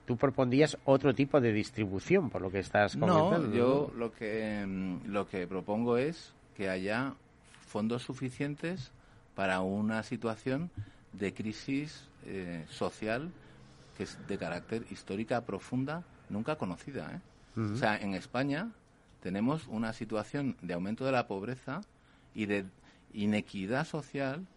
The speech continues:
Speaker 2: que es un problemón. Entonces, aquello que hablábamos de que la clase media estaba creciendo, ahora mismo
Speaker 1: Bueno,
Speaker 2: los
Speaker 1: no, no,
Speaker 2: datos,
Speaker 1: no, eso
Speaker 2: los
Speaker 1: está en retroceso, tiene
Speaker 2: por
Speaker 1: que
Speaker 2: eso,
Speaker 1: estar, ¿eh?
Speaker 2: los datos están. Entonces,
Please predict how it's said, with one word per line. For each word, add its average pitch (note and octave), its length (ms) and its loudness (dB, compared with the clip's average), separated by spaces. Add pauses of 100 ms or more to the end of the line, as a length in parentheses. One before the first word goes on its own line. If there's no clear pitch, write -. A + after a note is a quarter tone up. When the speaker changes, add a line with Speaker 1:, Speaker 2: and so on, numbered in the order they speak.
(220)
Speaker 2:
que F2 60 -8
es - 120 -10
un A#2 180 0
problemón. C3 500 -2 (520)
Entonces, A2 480 -2
aquello B2 400 0
que C#3+ 80 -4
hablábamos C3+ 600 0 (300)
de F#2 220 -2
que G#2 100 -2
la F#2 140 2
clase A2+ 300 -2
media B2+ 300 2
estaba G2+ 400 -2
creciendo, D3 680 -4 (420)
ahora A2 240 4
mismo C#3+ 380 2
Speaker 1:
Bueno, A2 200 4
Speaker 2:
los G2+ 120 6
Speaker 1:
no, G#2+ 60 6
no, A2+ 100 6
Speaker 2:
datos, G2+ 180 4
Speaker 1:
no, F#2+ 120 2
eso G2 180 2
Speaker 2:
los G#2 40 4
Speaker 1:
está A2 140 8
en A#2 80 6
retroceso, A2 680 4
tiene G2+ 180 4
Speaker 2:
por F#2+ 100 6
Speaker 1:
que F2 80 6
Speaker 2:
eso, - 180 -2
Speaker 1:
estar, C3+ 200 -6
¿eh? E2+ 60 -8
Speaker 2:
los F#2+ 200 2
datos A2+ 380 6
están. C#3 280 0
Entonces, A2 300 0